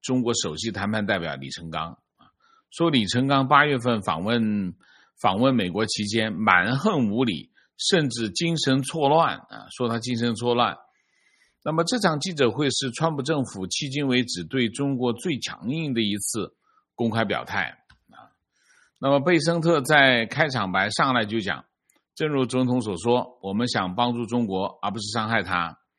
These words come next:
如果中国政府某些人企图通过经济胁迫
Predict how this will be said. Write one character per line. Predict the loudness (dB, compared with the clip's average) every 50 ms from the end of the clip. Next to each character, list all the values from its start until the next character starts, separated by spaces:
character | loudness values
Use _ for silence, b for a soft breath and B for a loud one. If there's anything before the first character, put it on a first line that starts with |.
| _ _ _ _ _ _ _ _ _ _
如 | 2 4
果 | 4 4
中 | 2 0
国 | -2 -2
政 | -2 -2 -2 -2
府 | -2 -2
某 | -2 -2 -2 -2
些 | 2 2 2
人 | 2 2 0 0 -2 -4
企 | -6 -6 -8 -8
图 | -6 -4 -4 -4 -4
通 | -2 -2 0 0 2
过 | 2 2 2 2 0 -2 -6 b b b b b b
经 | -6 -4 -4 -2
济 | -2 -4
胁 | -2 -2 -2 -2
迫 | 0 2 2 4 4 2 2